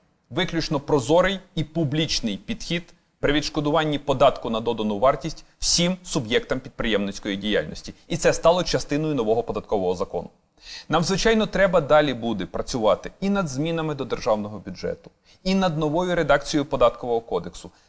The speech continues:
Це процес постійних реформ і постійних змін. Ми скасували додатковий імпортний збір, який був п'ять і десять відсотків відповідно. Це означає, що ціна на імпортні товари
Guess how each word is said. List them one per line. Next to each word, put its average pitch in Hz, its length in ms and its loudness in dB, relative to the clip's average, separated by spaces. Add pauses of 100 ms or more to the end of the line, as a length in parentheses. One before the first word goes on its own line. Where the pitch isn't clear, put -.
Це 208 140 0
процес 202 420 -2
постійних 190 800 -2
реформ 175 420 -2
і 156 60 -8
постійних 143 580 -4
змін. 131 260 -4 (840)
Ми 165 140 0
скасували 196 540 2
додатковий 160 640 0
імпортний 143 420 -2
збір, 113 320 -6 (360)
який 120 220 -2
був 139 140 0
п'ять 156 340 4
і 135 40 -2
десять 123 360 -2
відсотків - 420 -6
відповідно. 107 500 -8 (500)
Це 165 140 6
означає, 175 480 2
що - 160 -2
ціна 170 260 -2
на 139 80 0
імпортні 147 480 -2
товари 165 500 2